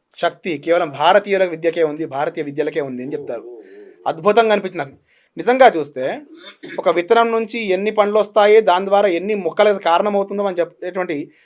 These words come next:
ఎవ-, ఎవరికి ఉందయ్యా అంటే కేవలం సనాతన ధర్మంలో ఉద్భవించినటువంటి ఋషులకి, తపస్సులకి ఉన్నటువంటి విద్య అవన్నీ కూడా.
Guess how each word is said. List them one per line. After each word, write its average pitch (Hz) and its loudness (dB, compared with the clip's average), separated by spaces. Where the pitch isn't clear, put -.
ఎవ-, 165 2
ఎవరికి 226 4
ఉందయ్యా 208 4
అంటే 202 -2
కేవలం 226 2
సనాతన 220 2
ధర్మంలో 226 2
ఉద్భవించినటువంటి 208 0
ఋషులకి, 208 -4
తపస్సులకి 202 -2
ఉన్నటువంటి 208 -4
విద్య 175 -4
అవన్నీ 131 -2
కూడా. 120 -18